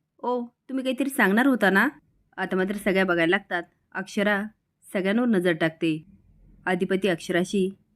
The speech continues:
एवढ्या कौतुकाने, प्रेमाने आणि लाडाने बोलत असतो. अक्षरा म्हणते,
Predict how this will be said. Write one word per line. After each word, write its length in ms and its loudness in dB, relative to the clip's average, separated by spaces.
एवढ्या 240 -2
कौतुकाने, 580 -2
प्रेमाने 640 0
आणि 220 -4
लाडाने 320 0
बोलत 340 0
असतो. 420 -2
अक्षरा 340 -4
म्हणते, 360 0